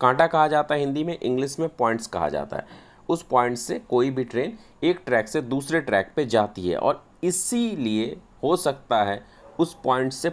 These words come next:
पॉइंट्समैन नाम पड़ा है, जिसे कांटा वाला भी कहा जाता है। तो पॉइंट्समैन यह भी, क्योंकि पहले क्या होता था कि केबिन मैन होते थे पॉइंट्समैन, और वो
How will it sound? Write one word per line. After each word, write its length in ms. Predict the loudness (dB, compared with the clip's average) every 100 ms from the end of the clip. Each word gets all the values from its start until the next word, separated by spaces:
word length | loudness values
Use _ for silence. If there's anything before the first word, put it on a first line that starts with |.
| 0
पॉइंट्समैन 480 | 0 0 -2 -2 -2
नाम 340 | 2 2 0
पड़ा 240 | 2 2 2
है, 240 | -4 -14 -18 _ _ _ -20 _ -12
जिसे 200 | -4 -4
कांटा 360 | 0 0 4 4
वाला 300 | 6 4 2
भी 220 | 0 -2
कहा 240 | 2 2
जाता 340 | 2 0 0 -4
है। 200 | -8 -14 -20 -20 -20 0
तो 100 | 0
पॉइंट्समैन 920 | 0 -4 0 0 -2 -4 -4 -4 -8 -14 -2
यह 140 | 0
भी, 140 | 2 0
क्योंकि 280 | -2 -6 -4
पहले 340 | -2 0 -2
क्या 160 | 0 0
होता 260 | 2 0
था 100 | -2
कि 140 | -6 -6
केबिन 340 | -2 0 0
मैन 200 | 0 0
होते 220 | -2 -2
थे 120 | -2
पॉइंट्समैन, 540 | -2 0 -2 -4 -6 -6 0
और 240 | 4 4
वो 400 | 2 -2 -2 -2